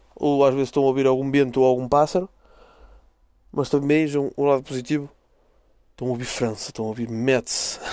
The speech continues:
<laughs> E hoje fui dar uma volta e tal pela cidade, hoje domingo, não é? Agora este, durante este mesinho, vou estar aqui até dois de setembro. Este, este mês vai ter de sair, eh, os pod-, os episódios vão ter de sair ao domingo, porque é o dia livre, de resto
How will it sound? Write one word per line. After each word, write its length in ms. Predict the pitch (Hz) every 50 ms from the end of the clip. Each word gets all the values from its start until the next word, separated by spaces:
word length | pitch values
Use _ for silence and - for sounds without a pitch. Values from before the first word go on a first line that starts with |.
| - 139 123 113 113 -
<laughs> 460 | - - - - - - - - -
E 80 | - 170
hoje 80 | 165 -
fui 100 | 180 170
dar 100 | 175 170
uma 140 | 165 165
volta 240 | 165 180 202 208 -
e 40 | 196
tal 120 | - 185
pela 140 | 170 170 165
cidade, 320 | 147 - - 160 165 165 160
hoje 160 | 151 143 131
domingo, 280 | 139 147 160 165 165
não 100 | 156 151
é? 160 | 165 160 143 139
Agora 240 | 147 151 156 156
este, 200 | 156 - - - 147
durante 260 | 151 160 160 151 156
este 160 | 147 - -
mesinho, 440 | 156 151 139 165 170 156 143 117 - - - - - - - - - - -
vou 60 | -
estar 140 | 123 143 139
aqui 160 | 131 - 151
até 260 | 139 127 147 143 139
dois 220 | 135 135 143 139 127
de 60 | -
setembro. 480 | - - - 151 139 127 120 113 - - - - - - - - - - - - - -
Este, 300 | 165 175 165 - - 170 165 160 156 151 - -
este 260 | - 170 160 - - 185
mês 200 | 185 185 170 156
vai 120 | 160 160
ter 140 | 156 165 151
de 80 | -
sair, 420 | - - - 175 170 165 165 156 143
eh, 240 | 135 127 120 - - - _ -
os 160 | - 156 147
pod-, 260 | - - 160 151 151 120
os 220 | 147 156 151 151
episódios 320 | 147 151 156 160 156 147
vão 80 | 139 143
ter 80 | 147 147
de 60 | 135
sair 140 | - 156 147
ao 80 | 151
domingo, 400 | 147 151 160 175 185 190 220 233 - - - - - - - - - _ _ _
porque 180 | - - - 151
é 40 | 143
o 60 | 135
dia 160 | 143 143 143
livre, 340 | 135 135 135 151 175 175 190
de 80 | 170
resto 380 | 143 147 147 139 - - - 147